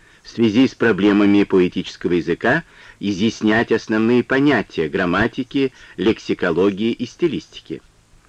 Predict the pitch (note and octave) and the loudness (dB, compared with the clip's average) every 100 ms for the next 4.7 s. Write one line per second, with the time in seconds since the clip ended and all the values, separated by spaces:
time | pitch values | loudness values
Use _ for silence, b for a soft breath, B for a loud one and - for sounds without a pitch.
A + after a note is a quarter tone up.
0 | b b b - D3+ D3 C3+ A#3 G3 D#3 | b b b -2 4 4 4 0 0 0
1 | - B2+ A#2 - F#2+ A2 G2 - D#2 C2+ | 0 2 2 0 -2 -2 0 -2 -4 -8
2 | _ b b b - E3+ F3 F3+ E3+ D3+ | _ b b b 0 2 2 2 4 4
3 | D#3 E3 - B2+ C3+ C#3 D3 D3 B2+ A2 | 4 2 0 2 4 4 4 4 2 2
4 | F#2+ - A#2+ - - C#3+ | 0 -2 -8 -8 -2 -2